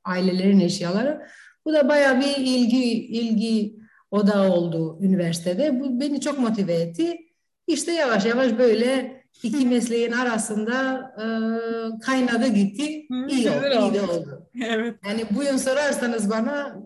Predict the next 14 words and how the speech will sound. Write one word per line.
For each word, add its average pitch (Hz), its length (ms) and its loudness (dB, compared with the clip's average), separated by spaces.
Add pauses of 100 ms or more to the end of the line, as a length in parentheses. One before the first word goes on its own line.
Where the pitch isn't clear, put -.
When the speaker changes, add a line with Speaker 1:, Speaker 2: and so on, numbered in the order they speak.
Speaker 1:
çok 247 360 -2
mutluyum. 208 840 2
Bir, - 380 -4
galiba 202 460 -2
biraz 190 360 2
da 196 160 0
böyle 202 480 0 (320)
kütüphanecilik 202 1500 2
obsesifliği 196 920 4
var 190 240 4
yani 170 400 2
denilebilir. 196 720 2 (460)
Speaker 2:
<laughs> - 520 -10
Güzel. 233 460 -4